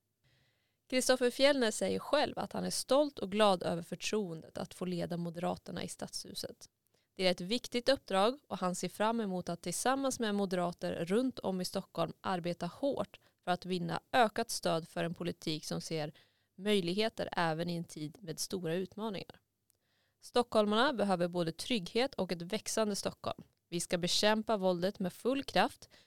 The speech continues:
men vi måste också fortsätta att utveckla Stockholm som en världsstad dit företag,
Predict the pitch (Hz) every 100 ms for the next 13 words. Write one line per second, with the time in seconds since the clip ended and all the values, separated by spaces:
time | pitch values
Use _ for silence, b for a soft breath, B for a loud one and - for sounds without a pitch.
0 | b 208 220 220 - - 247 - 180 196
1 | 175 170 - 160 - 233 226 202 208 214
2 | - 220 - 160 165 - - 180 180 175
3 | 175 180 220 185 - - - - - 175
4 | 196 b b b 180 180 - 208 180 165
5 | 190 254 285